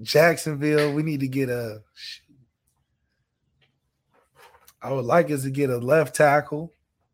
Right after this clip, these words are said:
and maybe a linebacker. I think we need another linebacker. Um, Isaiah Foskey should go. He looks like a Rams type of, uh, uh, defensive end.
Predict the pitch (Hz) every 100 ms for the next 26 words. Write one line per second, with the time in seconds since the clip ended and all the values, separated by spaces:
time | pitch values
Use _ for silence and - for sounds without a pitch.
0 | _ _ _ _ _ _ - _ _ _
1 | 156 135 127 120 123 175 190 180 143 156
2 | 170 139 127 117 123 139 151 147 135 127
3 | 127 113 123 127 101 101 107 104 _ _
4 | _ _ _ _ - 80 - - - 120
5 | 127 165 170 - 147 151 151 - 151 -
6 | 123 131 135 131 131 127 _ _ _ _
7 | _ _ _ _ _ _ - 202 180 170
8 | 135 117 127 135 135 131 - 135 127 113
9 | 120 92 _ _ 117 123 - - - 117
10 | 117 139 - 131 123 123 131 131 127 120
11 | 123 123